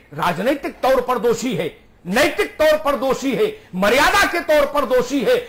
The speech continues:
लोकलाज के तौर पर दोषी है और भारत के संस्कारों के तौर पर दोषी है। बाकी जांच तो अदालतें करती हैं, हम नहीं करते।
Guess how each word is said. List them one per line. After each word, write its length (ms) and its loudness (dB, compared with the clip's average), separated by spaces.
लोकलाज 640 2
के 160 -2
तौर 260 2
पर 180 -4
दोषी 360 -2
है 360 0
और 80 0
भारत 440 -4
के 60 -6
संस्कारों 580 -4
के 140 -14
तौर 240 0
पर 140 -12
दोषी 360 -18
है। 400 -20
बाकी 280 -2
जांच 220 -2
तो 140 -10
अदालतें 440 -4
करती 340 -12
हैं, 340 -2
हम 180 -8
नहीं 140 -4
करते। 360 -18